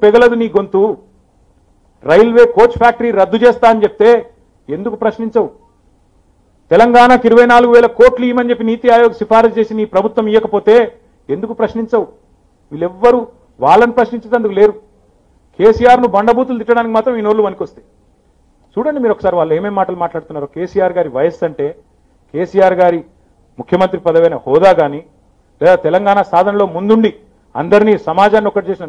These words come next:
నాయకుడనే సోయి గాని లేకుండా నోటికొచ్చినట్టు కేసీఆర్ని దూషిస్తుంటే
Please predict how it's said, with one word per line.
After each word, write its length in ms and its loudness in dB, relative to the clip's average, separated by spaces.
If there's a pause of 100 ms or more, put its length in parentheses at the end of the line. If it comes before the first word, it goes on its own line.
నాయకుడనే 420 0 (100)
సోయి 260 2
గాని 200 -2
లేకుండా 300 -4 (640)
నోటికొచ్చినట్టు 720 -2
కేసీఆర్ని 540 0 (480)
దూషిస్తుంటే 560 -8